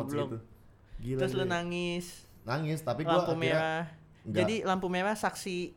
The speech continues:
Speaker 1: itu lu
Speaker 2: Iya,
Speaker 1: tuh ya?
Speaker 2: anjing, iya, iya, iya. Dia, itu
Speaker 1: Saksi
Speaker 2: dia.
Speaker 1: lu galau ya?
Speaker 2: Tweetnya Utat sih.
Speaker 1: Iya, goblok. <laughs>
Speaker 2: Ya,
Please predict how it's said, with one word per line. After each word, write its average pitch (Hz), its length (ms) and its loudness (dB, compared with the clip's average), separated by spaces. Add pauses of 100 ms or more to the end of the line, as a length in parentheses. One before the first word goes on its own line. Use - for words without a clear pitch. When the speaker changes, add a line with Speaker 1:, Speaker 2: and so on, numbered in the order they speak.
Speaker 1:
itu 175 220 -8
lu 175 100 -2
Speaker 2:
Iya, 131 100 6
Speaker 1:
tuh 120 80 10
ya? 104 140 6
Speaker 2:
anjing, 107 340 0
iya, 101 240 0
iya, 92 320 -4
iya. 95 120 -6
Dia, 101 200 2 (120)
itu - 160 -8
Speaker 1:
Saksi 101 200 -2
Speaker 2:
dia. 98 100 2 (180)
Speaker 1:
lu 165 160 -2
galau 160 340 2
ya? 151 140 -2
Speaker 2:
Tweetnya 101 280 -2
Utat 101 260 -4
sih. - 200 -8 (180)
Speaker 1:
Iya, 151 240 -8
goblok. 127 460 -2
<laughs> - 60 -14 (2750)
Speaker 2:
Ya, 110 320 2